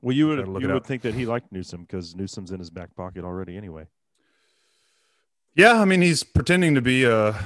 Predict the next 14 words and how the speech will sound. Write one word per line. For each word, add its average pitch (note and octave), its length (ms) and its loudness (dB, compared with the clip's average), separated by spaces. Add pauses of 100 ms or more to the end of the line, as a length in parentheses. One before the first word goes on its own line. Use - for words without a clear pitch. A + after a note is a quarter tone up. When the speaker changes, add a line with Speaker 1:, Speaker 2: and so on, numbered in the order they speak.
Speaker 2:
kind A2+ 160 -6
of G#2+ 60 -2
libertarian G#2+ 800 -4 (240)
style G2+ 680 -4 (360)
Democrat, G2 500 -6 (760)
I - 40 -20
guess. F#2 380 -6 (880)
Let G#2 60 -8
me G2+ 60 -6
see. - 640 -12 (420)
Candidates G#2+ 640 -8
for - 500 -10
California - 500 -14
runoff. - 420 -14